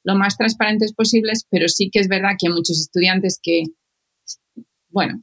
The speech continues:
pues se enrolan en los cursos, pero realmente no saben que este sistema se está utilizando quizá para predecir su,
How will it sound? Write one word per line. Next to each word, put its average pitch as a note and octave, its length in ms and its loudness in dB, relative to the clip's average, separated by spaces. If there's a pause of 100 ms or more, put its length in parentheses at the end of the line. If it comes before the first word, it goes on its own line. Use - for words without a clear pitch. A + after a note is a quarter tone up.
(120)
pues D3 240 -2
se E3 100 -4
enrolan F3 460 0
en F3+ 100 0
los E3+ 200 0
cursos, F#3+ 360 -2
pero D#3 240 0
realmente E3+ 460 0
no E3+ 100 0
saben E3+ 480 -2
que - 80 -4
este E3 220 -4
sistema E3+ 400 -4
se D#3+ 80 -8
está E3 180 -6
utilizando E3+ 600 -4
quizá E3+ 320 -6
para D#3+ 200 -6
predecir F3 500 -2
su, E3+ 580 0